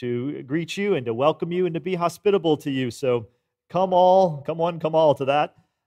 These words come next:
Uh, also, I wanted to mention again on June twenty-fifth, uh, Saturday morning between ten and eleven A M, I'll be leading a devotional time for men, donuts and devotions for dudes. And, uh, there's a sign up outside for that.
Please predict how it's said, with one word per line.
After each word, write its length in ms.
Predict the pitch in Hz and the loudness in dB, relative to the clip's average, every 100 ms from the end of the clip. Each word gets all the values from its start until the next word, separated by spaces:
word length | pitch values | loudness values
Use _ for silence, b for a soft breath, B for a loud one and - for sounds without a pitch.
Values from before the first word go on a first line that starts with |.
| - | -10
Uh, 60 | |
also, 600 | 123 123 131 - 196 202 | -6 -4 -4 0 0 4
I 40 | 220 | 4
wanted 320 | 190 190 165 | 4 2 2
to 80 | 165 | 0
mention 300 | 185 175 160 | -2 -4 -6
again 320 | 139 165 190 | 2 2 4
on 260 | 160 151 127 | 0 0 -4
June 240 | 180 180 | -4 -4
twenty-fifth, 760 | 190 170 160 - 185 202 - 147 | -2 -4 -4 -4 -4 -4 -4 -2
uh, 380 | 135 135 131 | 0 0 -2
Saturday 460 | 123 - 156 160 151 | -4 -2 0 0 -4
morning 560 | 135 143 156 165 170 156 | -6 -6 -4 -4 -6 -8
between 280 | 131 131 | -10 -12
ten 220 | 113 143 143 | -8 -8 -4
and 80 | |
eleven 540 | 127 127 147 143 139 139 | -4 0 0 0 -8 -8
A 220 | 135 135 | -6 -4
M, 180 | 139 147 | -4 -4
I'll 140 | 143 135 | -4 -4
be 260 | 135 127 _ _ _ | -4 -6 _ _ _
leading 480 | 131 151 170 165 151 | -6 -2 0 0 -2
a 220 | 127 123 | -4 -4
devotional 560 | 117 117 147 170 160 143 | -6 -2 0 0 -4 -8
time 560 | - 147 151 160 165 | -4 -2 0 0 -4
for 200 | - 123 | -8 -10
men, 480 | 113 139 160 165 127 - _ _ 104 | -6 -4 -4 -6 -10 -20 _ _ -12
donuts 340 | 113 143 143 143 | -6 -4 -4 -6
and 100 | 127 | -6
devotions 560 | 120 139 147 143 131 | -2 0 -2 -4 -14
for 160 | - 117 | -10 -12
dudes. 420 | 104 156 170 156 | -4 0 0 0
And, 220 | 135 139 | -2 0
uh, 400 | 135 139 143 147 | 0 2 2 0
there's 200 | 151 143 | -2 -2
a 60 | 139 | -2
sign 280 | - 190 196 | 2 4 4
up 140 | 190 | 4
outside 600 | 180 165 - 165 185 196 | 6 6 6 4 4 0
for 100 | 220 | -4
that. 300 | 202 220 247 | -2 -2 -4